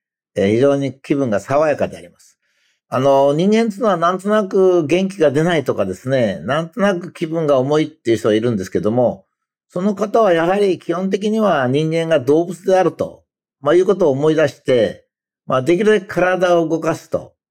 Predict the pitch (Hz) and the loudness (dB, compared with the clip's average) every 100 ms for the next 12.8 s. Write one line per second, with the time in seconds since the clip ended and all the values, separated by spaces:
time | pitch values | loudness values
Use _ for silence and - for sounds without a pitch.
0 | _ - 147 156 143 131 - 147 110 92 | _ -2 0 2 0 -2 0 2 2 -2
1 | _ _ _ _ _ - 190 185 190 185 | _ _ _ _ _ -6 -2 2 2 4
2 | 175 165 156 147 123 131 135 160 160 151 | 2 2 0 -4 -6 -4 -2 -2 -4 -4
3 | 156 139 - 147 123 95 85 80 _ - | -2 -2 -4 -4 -4 -4 -10 -12 _ -4
4 | 170 240 196 143 139 131 107 85 135 165 | 0 2 2 2 0 0 -4 -6 -4 -4
5 | - _ _ _ _ - 196 233 247 190 | -8 _ _ _ _ -6 -2 0 0 0
6 | 165 175 185 170 175 185 151 101 - _ | 0 0 -2 -2 0 2 0 -2 -14 _
7 | _ _ _ - 147 196 202 196 185 - | _ _ _ -6 -2 0 2 2 0 -4
8 | 220 208 277 233 220 214 226 190 139 175 | -4 -4 -4 -2 0 2 2 2 0 -2
9 | 165 143 123 - 127 107 95 170 165 165 | 0 0 0 0 0 0 -2 -6 -2 -2
10 | 165 147 156 147 147 165 165 151 123 113 | -2 -4 -2 -2 0 0 -2 -2 0 0
11 | 113 110 120 117 113 104 104 110 92 - | -2 -4 -4 0 0 0 0 -2 -4 -6
12 | 101 95 - 98 107 135 95 | -6 -4 -2 -2 0 0 0